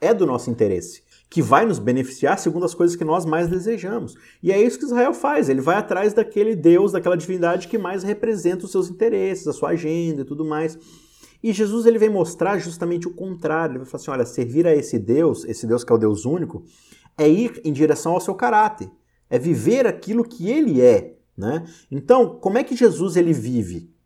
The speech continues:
Ele vive justamente representando o caráter do Pai. E aí, assim, o, o guia de estudos,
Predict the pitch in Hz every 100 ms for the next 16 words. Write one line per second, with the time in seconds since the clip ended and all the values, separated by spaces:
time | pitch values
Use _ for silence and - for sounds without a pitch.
0 | _ _ _ 156 208 170 196 190 208 220
1 | 220 226 233 220 208 202 196 185 190 190
2 | 190 220 - 208 160 - _ _ - _
3 | 156 175 202 233 208 143 117 117 110 110
4 | 147 123 - 135 139 113 101 -